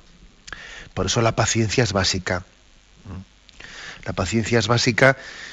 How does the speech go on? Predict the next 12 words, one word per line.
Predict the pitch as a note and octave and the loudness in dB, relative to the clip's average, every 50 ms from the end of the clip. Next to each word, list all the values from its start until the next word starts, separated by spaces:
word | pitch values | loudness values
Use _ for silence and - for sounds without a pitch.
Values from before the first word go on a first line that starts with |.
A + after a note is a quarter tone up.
| - - - - - _ _ - - | -16 -18 -20 -20 -20 _ _ -6 -2
y | - A#2+ | 0 2
muchas | A2+ A#2+ B2+ - C3+ B2 B2 | 2 2 2 4 4 4 4
veces | B2+ B2 - C3 C3 - - - - - - - - - - _ - - - - - - | 2 4 6 6 6 4 2 -2 -12 -20 -20 -20 -20 -20 -20 _ -20 -20 -20 -8 -4 -2
en | G#2+ G#2+ | -2 0
esta | - - B2+ | 2 2 2
sociedad | - C3 A#2 F2+ A#2 A#2+ A#2+ A#2+ A#2+ - - - - - - - - - - - - - - - - - - - - - | 4 2 2 4 6 6 6 6 6 4 -2 -16 -20 -20 -20 -20 -20 -20 -20 -20 -20 -20 -20 -16 -14 -14 -12 -10 -2 2
tan | B2 A#2+ A2+ | 4 4 4
ansiosa, | G#2 F2 E2 E2 - - C#3 C#3 B2+ - A#2 G#2+ A2+ - - - - - - - - - - - - - | 2 0 -2 0 2 4 6 6 4 4 2 0 0 -2 -6 -14 -20 -20 -20 -20 -20 -20 -20 -20 -18 -12
mm, | - G2 F#2+ F#2 F#2 - - - - - - | -8 -8 -6 -6 -8 -10 -14 -18 -20 -12 -4
tan | - A#2+ A2 G#2 | -2 -2 0 0
ansiosa, | G2+ G2+ - - A#2+ B2 A2 - - A#2 A#2+ - - - - - - - - - - - - - - - - | -2 -4 -2 0 2 2 2 4 4 2 2 0 -4 -14 -18 -18 -18 -18 -18 -18 -18 -18 -18 -18 -14 -10 -8
eh, | A#2 | -8